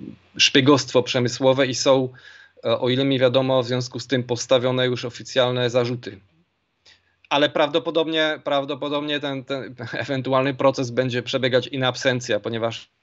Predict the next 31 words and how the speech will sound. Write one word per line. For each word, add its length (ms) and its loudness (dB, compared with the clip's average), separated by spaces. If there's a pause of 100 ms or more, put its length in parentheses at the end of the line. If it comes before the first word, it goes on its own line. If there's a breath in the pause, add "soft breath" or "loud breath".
(600 loud breath)
e, 280 -2
ten, 240 -2
ten 480 -4
rzeczony 360 2
Rosjanin 420 2
już, 200 -6
już 140 -12
od 100 -14
czternastu 540 -2
lat 200 0
mieszka 280 -2
w 60 -6
Grecji. 500 -4
Nie 80 -10
sądzę, 260 -8
żeby 160 -8
dobrowolnie 560 0
przyjechał, 420 -4
stawił 340 -2
się 140 -6
przed, 300 -8 (560 loud breath)
przed 300 -4
czeskim 440 -2
sądem. 540 -2 (840 soft breath)
Także, 340 2
także 520 2 (280)
tych, 320 -4
tych 220 -2
detali, 500 0
które, 300 -2
e, 720 -2